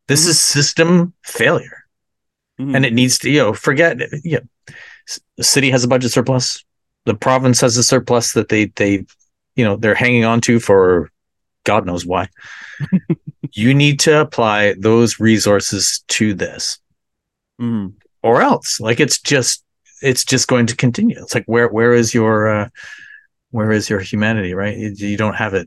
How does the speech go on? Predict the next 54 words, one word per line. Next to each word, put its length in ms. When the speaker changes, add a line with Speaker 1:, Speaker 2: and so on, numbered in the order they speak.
Speaker 1:
if 140
this 200
is 160
what's 180
happening. 380
Speaker 2:
Mm-hmm. 280
Speaker 1:
I 60
Speaker 2:
And 60
Speaker 1:
mean, 100
I, 40
Speaker 2:
I, 200
Speaker 1:
I, 140
that 200
sounds 200
like 100
an 60
oversimplification 640
'cause 100
we 80
don't 80
have 80
a 60
lot 160
of, 120
we 120
could 180
probably 300
talk 200
about 160
this 160
for 220
a 60
full 360
hour. 420
Speaker 2:
Well, 160
I, 120
Speaker 1:
But 100
Speaker 2:
I, 40
Speaker 1:
if 80
you, 60
Speaker 2:
I 60
would, 140
Speaker 1:
you 140
can't 120
Speaker 2:
yeah. 120
Speaker 1:
be 120
sitting 380
on 100
a 60
surplus 920
and 220
not 280
do 220
anything, 540